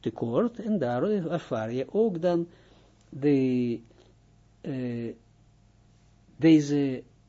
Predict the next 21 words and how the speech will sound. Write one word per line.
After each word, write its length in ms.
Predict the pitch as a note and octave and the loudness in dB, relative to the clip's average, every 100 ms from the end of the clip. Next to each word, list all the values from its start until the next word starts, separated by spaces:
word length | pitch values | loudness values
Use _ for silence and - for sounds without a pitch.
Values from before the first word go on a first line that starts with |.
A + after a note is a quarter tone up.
| _ _ _ _ _ _ | _ _ _ _ _ _
eh, 260 | D3+ C3+ B2+ A#2+ - - - | -8 -6 -8 -12 -18 -20 -16
schaduw. 500 | - - F3+ G2 - - - _ - | -2 2 4 2 -6 -20 -20 _ -6
En 180 | C#3+ | -4
dat 180 | D#3 G#3 | -2 0
is, 280 | G3+ D#3+ C#3 | -2 -4 -4
dat 240 | F3+ G#3 | -2 0
is 180 | G3 E3 | -2 -2
dan 180 | E3 D3+ | 0 0
het, 120 | C3 - - - | -2 -6 -20 -8
wat 240 | C#3 C3 | -4 -4
betekent, 480 | B2 D3 C#3 C#3+ C3 - - - _ _ _ _ | -2 -2 0 -2 -4 -10 -20 -20 _ _ _ _
en 200 | C#3+ A#2+ | -6 -2
dat 200 | F#3+ G3 | 0 0
wordt 320 | D#3 C#3+ - | 0 0 -4
er-, 180 | A#2 A2+ - - | -10 -12 -14 -10
ervaren 680 | B2 A2+ F#3 A3 A#3+ A3+ | -10 -6 -2 0 2 0
door 160 | G#3+ F#3+ | 0 -2
de 100 | F#3 | -2
mens 400 | F#3 F#3 F3 - | -2 -2 -4 -10
als 520 | - D#3 G3 F#3+ - - _ - - _ - - - - - - | -6 -2 -2 -6 -14 -20 _ -20 -20 _ -20 -20 -20 -20 -20 -20
veroordeeld 1120 | - D#3 C#3 C3+ D#3+ E3 D#3 C#3 D3 C3+ - | -2 2 4 6 6 6 4 2 -2 -4 -10